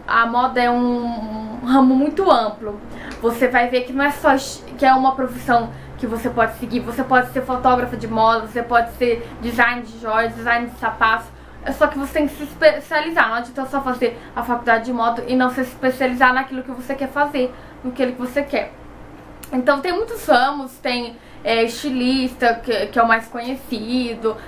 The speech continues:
tem maquiador de moda, tem fotógrafo de moda, enfim. Ah, e tem, é, é, como eu falei, é, tem desenho de moda, claro, você aprende tudo, tem, é, fotografia de moda, tem várias matérias,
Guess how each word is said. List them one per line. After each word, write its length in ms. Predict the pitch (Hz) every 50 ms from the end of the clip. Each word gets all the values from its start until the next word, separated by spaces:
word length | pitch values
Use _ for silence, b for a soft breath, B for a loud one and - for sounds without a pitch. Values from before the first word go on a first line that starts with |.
| B B
tem 140 | - 240 233
maquiador 540 | 233 233 233 233 - 233 226 208 226 226 208
de 200 | 202 208 240 262
moda, 680 | 277 269 233 226 233 233 247 247 240 233 226 214 226 214
tem 480 | - 233 220 220 220 214 214 214 214 -
fotógrafo 540 | - 240 233 233 214 220 220 - - - -
de 80 | 254
moda, 260 | 254 254 240 240 240
enfim. 340 | 254 302 349 330 277 208 - B B B B B B
Ah, 260 | - 262 294 311 302 277
e 60 | 269
tem, 380 | 240 - 285 269 269 262 262 262
é, 680 | 262 254 247 240 240 233 220 202 - 123 139 185 220
é, 20 | 220
como 220 | - 247 233 240
eu 40 | 247
falei, 340 | - 269 247 240 220 190 185 196
é, 400 | 214 220 220 220 220 214 208 208 -
tem 160 | - 262 254 254
desenho 460 | 233 262 262 247 262 247 240 240 233
de 100 | 233 302
moda, 460 | 330 302 247 220 233 240 240 247 240
claro, 480 | - 233 202 196 208 214 233 277 302 359 - - B B B B B - -
você 280 | 202 214 226 220 - 247
aprende 600 | 220 214 220 - 233 226 226 226 233 247 240 -
tudo, 460 | - - 233 226 233 220 240 269 277 B B B B B - -
tem, 960 | - 247 240 233 233 233 233 233 233 233 233 233 226 226 226 214 214 208 202 208 - - - - - - - - - - - - - - - - -
é, 680 | 247 240 233 226 220 220 226 220 220 220 220 220 214 214
fotografia 680 | - 247 247 247 233 233 233 233 233 - - 233 214
de 100 | 214 233
moda, 500 | 240 254 262 254 240 240 240 240 240 247
tem 260 | 247 254 294 285 294
várias 600 | 262 277 320 339 359 370 381 392 381 349 359 349 -
matérias, 840 | 294 294 302 311 311 - 285 233 233 233 233 240 233 240 247 254 254